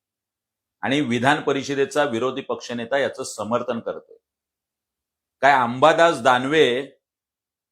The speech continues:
यांच्या आदेशाने हे झालंय? यांच्या आशीर्वादाने हे झालंय? हे जर झालं असेल तर अंबादास दानवे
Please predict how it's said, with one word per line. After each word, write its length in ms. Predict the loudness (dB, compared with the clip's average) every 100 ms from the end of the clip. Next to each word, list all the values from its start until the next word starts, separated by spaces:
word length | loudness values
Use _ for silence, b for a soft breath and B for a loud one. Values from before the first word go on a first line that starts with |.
| _ _ _
यांच्या 460 | -2 -2 2 6 6
आदेशाने 400 | 6 4 2 2
हे 100 | 2
झालंय? 300 | 4 2 -2 -10 _ _ _ _ _ _ _ _ _ -4
यांच्या 420 | -2 0 4 6
आशीर्वादाने 580 | 6 4 4 4 2 2
हे 100 | 2
झालंय? 280 | 2 2 -2 -10 _ _ _ _ _ _ _ _ -2
हे 120 | 2
जर 200 | 2 2
झालं 380 | 2 2 4 4
असेल 440 | 4 2 0 0 -8 _ _
तर 80 | -6 -4
अंबादास 540 | -6 0 2 4 2 2
दानवे 580 | 2 2 2 0 0